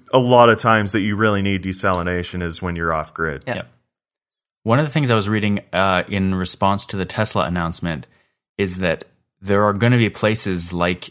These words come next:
Speaker 3: in Africa that are going to be able to completely bypass having any grid because they will have a battery bank and solar panels, and they, they won't need to plug into an electrical grid because they will, there'll be microgrids
Speaker 2: Yeah.
Speaker 3: all over the place.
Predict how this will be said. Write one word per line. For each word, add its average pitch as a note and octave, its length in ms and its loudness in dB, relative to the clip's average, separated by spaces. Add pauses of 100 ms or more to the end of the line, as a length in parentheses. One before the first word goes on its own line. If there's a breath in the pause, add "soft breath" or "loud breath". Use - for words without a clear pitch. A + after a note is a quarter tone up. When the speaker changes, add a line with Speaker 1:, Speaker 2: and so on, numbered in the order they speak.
Speaker 3:
in F2 120 -4
Africa E2 600 -4 (540)
that F#2+ 140 2
are F#2 100 2
going F#2+ 220 -2
to F#2+ 140 -4
be F2 120 0
able F#2 140 0
to - 60 -8
completely F2+ 380 -4
bypass E2 640 -2
having F2 320 -2
any F2 220 -2
grid C#2 380 -8 (300)
because E2+ 380 -10
they F2 140 -2
will E2 100 -6
have E2 420 -4 (460)
a F2 80 -16
battery F2 360 -2
bank C#2 380 -10
and C#2 160 -16
solar E2 240 -4
panels, C2+ 500 -8 (580)
and F2 100 0
they, F2+ 100 2
they E2+ 180 -2
won't F2+ 240 0
need F2 220 0
to - 80 -12
plug E2+ 200 -4
into D#2+ 200 -6
an D#2 80 -4
electrical D#2+ 360 -10
grid E2 380 -2
because D#2 300 -10
they D2+ 60 -6
will, C#2 160 -6
there'll D2+ 180 -6
be D2+ 120 -10
microgrids C#2 760 -8
Speaker 2:
Yeah. - 60 -20 (120)
Speaker 3:
all D#2 120 -8
over D2+ 120 -10
the C#2+ 60 -10
place. A1+ 400 -12